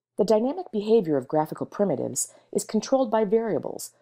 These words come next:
plugged to their geometric parameters. When the value of a variable changes, the geometric parameter is updated accordingly.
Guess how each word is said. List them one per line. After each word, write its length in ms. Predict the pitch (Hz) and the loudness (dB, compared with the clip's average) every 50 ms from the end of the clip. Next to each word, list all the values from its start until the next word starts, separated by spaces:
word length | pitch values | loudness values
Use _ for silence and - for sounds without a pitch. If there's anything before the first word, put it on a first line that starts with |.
| _ _ - | _ _ -6
plugged 400 | - - 226 233 233 226 - _ | -2 0 0 0 0 -4 -8 _
to 100 | - 220 | -4 -2
their 80 | 190 175 | -2 -2
geometric 560 | 147 - - 135 131 135 127 - - 151 - | -2 -2 -2 -2 0 -2 -2 -4 -6 -12 -12
parameters. 760 | - - 160 165 165 160 143 - - - - - - - - _ _ _ _ _ _ _ _ _ _ _ _ _ _ _ _ _ | -10 -6 -4 -4 -2 -2 -4 -6 -8 -10 -12 -10 -12 -12 -12 _ _ _ _ _ _ _ _ _ _ _ _ _ _ _ _ _
When 140 | - 240 233 | 2 4 4
the 80 | 247 | 4
value 380 | 233 220 262 262 294 302 302 294 | 4 2 0 0 0 0 0 0
of 100 | 262 196 | 0 0
a 40 | 160 | 2
variable 380 | 147 151 143 143 143 - 131 | 2 4 4 4 2 2 -2
changes, 680 | 127 - - - 190 196 185 - - - - - - - _ _ _ _ _ _ | -4 -4 -4 -4 -2 -2 -2 -4 -6 -8 -8 -8 -8 -10 _ _ _ _ _ _
the 80 | - 196 | -6 -4
geometric 600 | 180 190 226 240 226 190 170 - - 196 - _ | -2 2 4 4 4 2 0 -4 -6 -10 -10 _
parameter 540 | - - 175 165 175 208 214 160 123 123 - - | -10 -6 -4 -2 -2 0 0 0 0 -2 -2 -4
is 140 | - - - - | -4 -4 -4 -4
updated 380 | - - - 143 143 165 170 | -6 -2 -2 0 0 0 0
accordingly. 640 | 196 - - 240 226 202 151 - - - - - - | -2 0 0 0 0 0 -2 -4 -8 -12 -16 -16 -18